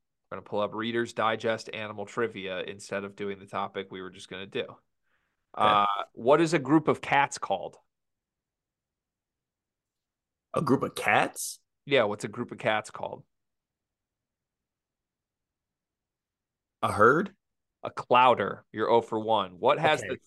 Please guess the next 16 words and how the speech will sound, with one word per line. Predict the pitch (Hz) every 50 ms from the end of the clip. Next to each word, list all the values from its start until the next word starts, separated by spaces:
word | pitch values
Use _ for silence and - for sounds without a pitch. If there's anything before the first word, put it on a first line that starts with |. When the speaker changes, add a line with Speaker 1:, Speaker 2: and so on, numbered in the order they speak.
| _ -
Speaker 2:
come | 330
Speaker 1:
what | 320 - - 180
has | 175 185
Speaker 2:
on. | 185 180
Speaker 1:
the | 151 -
thickest | - _ - 185 180 180 - 185 165 - - -
fur | - 175 170 165 160
of | 143 160
any | - 139 139 143 139
mammal? | 131 131 135 135 127 113 95 - - _ _ _ _ _ _ _ _ _ _ _ _ _ _ _ _ _ _ _ _ _ _ _ _ _ _ _
Speaker 2:
The | 117 113
thickest | - - 131 131 - 113 - - -
fur | - 117 120 120
of | 107
any | 101 107 113 113
mammal. | 110 107 104 101 101 98 95 92 95 - -